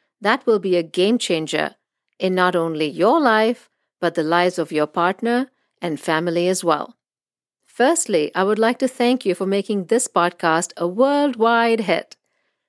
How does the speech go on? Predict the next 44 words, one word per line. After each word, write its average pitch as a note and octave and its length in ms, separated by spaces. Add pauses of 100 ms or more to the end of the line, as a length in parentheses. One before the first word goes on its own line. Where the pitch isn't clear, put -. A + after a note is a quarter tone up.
(180)
Make G3 240
sure C4 200
you D#4 140
subscribe D4+ 600
to G3 160
it - 320
if F3+ 160
you E3+ 80
don't D#3+ 260
already. F#3+ 600 (580)
Do F#3 220
share C4+ 320
it G3 180
with E3+ 140
at E3+ 160
least D#3+ 260
five G3+ 400
friends. - 560 (640)
I A3 140
am F4 160
starting A3 420
a G3+ 60
movement F3 440
of D#3+ 80
sexual E3 500
health F#3+ 440
and A#3+ 160
wellness. - 560 (680)
I F3 100
am F3+ 160
also G3+ 300
working C4+ 420
to D4 100
take A#3 280
the A3+ 80
shame E3 320
out G3 160
of B3+ 80
sex - 540 (380)
and D4 180
the F4+ 60
discussion G#3+ 540
surrounding D#3 580
it. C3 260